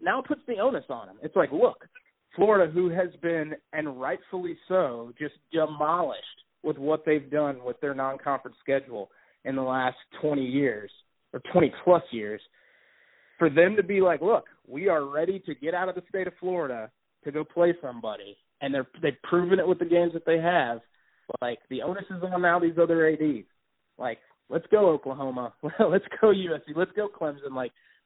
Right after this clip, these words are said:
that should be priority number one for all these A Ds over the next few months, is to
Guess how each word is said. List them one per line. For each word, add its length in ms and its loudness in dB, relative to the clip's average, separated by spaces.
that 220 0
should 180 -8
be 400 -2
priority 420 -2
number 260 -6
one 500 -10
for 140 -4
all 220 2
these 200 4
A 200 2
Ds 180 0
over 160 -4
the 80 -6
next 300 -4
few 120 -6
months, 360 -6
is 160 -12
to 80 -2